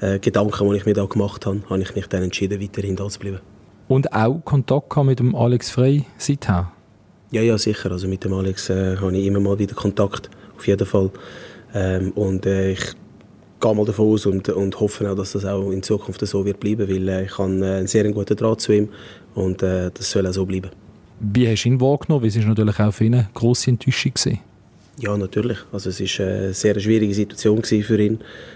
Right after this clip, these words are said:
Speaker 1: Ähm, das erste Mal überhaupt. Äh, und, äh, ist klar, dass er, dass es, äh, dass,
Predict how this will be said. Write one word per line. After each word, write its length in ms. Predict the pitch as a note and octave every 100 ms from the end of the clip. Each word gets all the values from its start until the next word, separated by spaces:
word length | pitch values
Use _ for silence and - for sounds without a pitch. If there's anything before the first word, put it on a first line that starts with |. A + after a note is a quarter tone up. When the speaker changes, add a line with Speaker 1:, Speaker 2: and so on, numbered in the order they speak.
| -
Speaker 1:
Ähm, 340 | G2 G2+ G2 F#2+
das 100 | F#2
erste 280 | G#2 G#2 -
Mal 100 | G2
überhaupt. 580 | G2 G2 G2 G2+ - - -
Äh, 240 | - G2 F#2+
und, 520 | E2 F#2 F#2 F#2 -
äh, 380 | F#2 F#2 F2+ D#2
ist 160 | F#2+ -
klar, 300 | G2+ G2 G2+
dass 260 | G2 -
er, 200 | F#2+ F#2
dass 220 | F2+ F#2+
es, 220 | F#2 - G2
äh, 320 | F2+ F2 F2+
dass, 300 | A2 - -